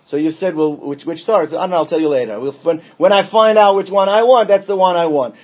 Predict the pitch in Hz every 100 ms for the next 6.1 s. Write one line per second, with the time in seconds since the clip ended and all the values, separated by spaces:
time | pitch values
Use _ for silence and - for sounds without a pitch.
0 | _ 165 151 165 170 202 269 233 165 175
1 | 226 262 220 180 170 175 170 180 180 185
2 | 190 226 269 202 185 180 214 208 196 190
3 | 185 180 175 160 156 160 135 123 - 92
4 | 87 _ _ - 151 220 269 180 139 _
5 | - 156 196 190 175 247 254 190 180 180